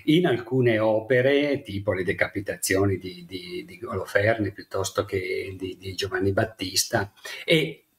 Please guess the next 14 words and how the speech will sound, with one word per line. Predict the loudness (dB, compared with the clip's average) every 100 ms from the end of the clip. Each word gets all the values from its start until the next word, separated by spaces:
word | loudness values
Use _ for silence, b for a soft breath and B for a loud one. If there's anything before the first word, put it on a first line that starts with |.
| -4
si | 2 2 4
può | 2 2
evincere | 0 0 0 0 0 2
un | 2 0
po' | 2 2 2
il | 0 2
volto | 2 2 0
di | -2
Caravaggio, | 0 0 2 0 -2 -4 -6
ammesso | 2 2 4 0 0 0 0
che | 2
il | 0
referente, | 0 -2 0 2 4 2 0 -2
l'archetipo, | -2 -2 0 0 0 0 0 -2